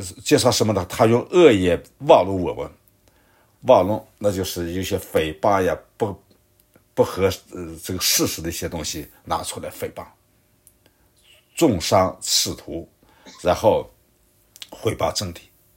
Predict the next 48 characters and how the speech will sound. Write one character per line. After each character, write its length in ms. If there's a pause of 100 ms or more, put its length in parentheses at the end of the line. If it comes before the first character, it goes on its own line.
(880)
这 120
是 440 (600)
这 100
些 420 (120)
教 180
会 160
里 80
面 100
的 200
恶 180
人， 180
这 120
些 360 (220)
不 80
属 160
神 220
的 160
所 240
谓 80
的 80
领 200
袖 200
牧 160
者 180
所 160
做 140
的 80
事。 220 (1000)
他 140
不 120
仅 220
说 260 (920)
自 220
己 180
不 140
接 180
待 140
自 200
己， 300 (360)
呃， 100
不， 120
不 140
接 140
待 80
这 40
些 160
弟 200
兄， 220